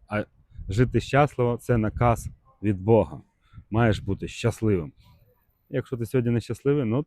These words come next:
то ти вже десь наказ не виконуєш Божий. Тому давайте, м, передивлюватись, чому я нещасливий. Чи в порівнянні живу, в заздрості, в осуді.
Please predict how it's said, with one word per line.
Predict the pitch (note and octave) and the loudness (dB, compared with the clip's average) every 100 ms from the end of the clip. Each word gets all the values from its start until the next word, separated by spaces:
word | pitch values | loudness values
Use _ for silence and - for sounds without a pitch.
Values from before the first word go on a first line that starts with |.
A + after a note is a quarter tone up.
| - | -6
то | C#3+ - | -8 -4
ти | D3 | -4
вже | E3 D#3 | -2 -4
десь | D3 D#3 D#3+ - | -2 -2 -2 -2
наказ | D#3+ - D#3 D3+ - | -6 0 0 0 -2
не | |
виконуєш | D3+ D3+ D#3 D#3 B2+ G2 | -4 -4 -2 0 0 0
Божий. | F#2 G#2 E2 D#2+ - _ - - - - _ | 0 0 0 -6 -12 _ -20 -20 -20 -20 _
Тому | E3 D3+ | -2 0
давайте, | C#3 C#3 C#3 - C#3 A#2 _ _ - | 4 4 4 4 0 0 _ _ -4
м, | A#2+ A#2 | 0 0
передивлюватись, | - C#3 C3+ B2+ D3 A#2 G2 - F2+ | 6 8 8 8 8 8 4 2 -6
чому | - A#2+ C3 | -4 0 2
я | A#2+ | 2
нещасливий. | A#2 - A2 - A2+ A2+ A2+ _ _ | 0 -4 -8 -6 -4 -4 -8 _ _
Чи | - A#2+ | -2 -2
в | |
порівнянні | - C3 B2 A#2 A#2+ A#2 | 2 4 4 2 0 -2
живу, | G#2+ A2 A2 | -2 -2 -2
в | G#2 | -6
заздрості, | F#2 A#2+ B2 G#2 A2+ - - | 0 4 4 2 -2 -4 -6
в | G2+ - | -8 0
осуді. | B2+ A#2+ - A#2+ D3 | 2 4 2 -2 -2